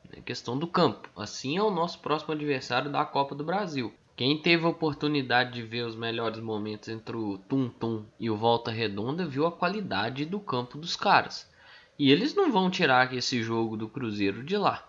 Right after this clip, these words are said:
né? Ainda mais que vale muito, vale mais que o dobro da folha salarial em questão de bicho pros atletas, né? Vale a classificação, vale o dinheiro da Copa do Brasil,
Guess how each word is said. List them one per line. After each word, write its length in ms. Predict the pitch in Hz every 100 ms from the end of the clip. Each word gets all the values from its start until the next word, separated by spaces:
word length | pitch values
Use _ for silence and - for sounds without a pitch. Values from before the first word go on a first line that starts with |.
| _ _ _ _ _ _
né? 100 | 107
Ainda 200 | 107 117
mais 300 | 123 113 107
que 160 | - 110
vale 420 | 110 120 175 208
muito, 420 | 139 143 208 147
vale 560 | 123 127 131 127 104 - _ _ _ _ _ _ _ _ _
mais 320 | 101 107 156
que 120 | - 135
o 40 |
dobro 480 | 120 127 175 147 131
da 160 | 110
folha 280 | 101 107 107
salarial 560 | 110 110 104 107 104 104
em 100 | 104
questão 340 | 110 110 110
de 140 | 107 104
bicho 400 | 92 107 139 -
pros 240 | - 98
atletas, 720 | 95 95 98 110 135 151 - _ - - - - _ _
né? 280 | 104 104 131 _ _ -
Vale 300 | 117 147 175
a 40 |
classificação, 880 | - 143 - - 123 120 - 131 151
vale 220 | 131 123
o 80 | 127
dinheiro 600 | 127 127 117 120 160 147
da 120 | 117
Copa 320 | - 113 -
do 120 | 110
Brasil, 640 | 107 110 101 104 107 135